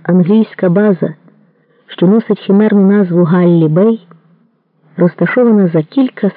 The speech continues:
сот миль звідси. А в Антарктиді уже починається зима.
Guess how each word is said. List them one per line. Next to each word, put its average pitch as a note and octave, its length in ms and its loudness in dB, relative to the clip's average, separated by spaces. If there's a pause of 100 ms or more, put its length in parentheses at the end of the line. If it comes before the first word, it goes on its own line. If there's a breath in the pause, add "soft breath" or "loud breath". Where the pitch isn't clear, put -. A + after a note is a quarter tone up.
сот G#3 260 -4
миль E3+ 380 0
звідси. - 460 -4 (1500)
А F#3+ 120 0
в F#3+ 80 0
Антарктиді G#3 960 -2 (240)
уже E3+ 220 0
починається F3 760 -2
зима. F3+ 300 0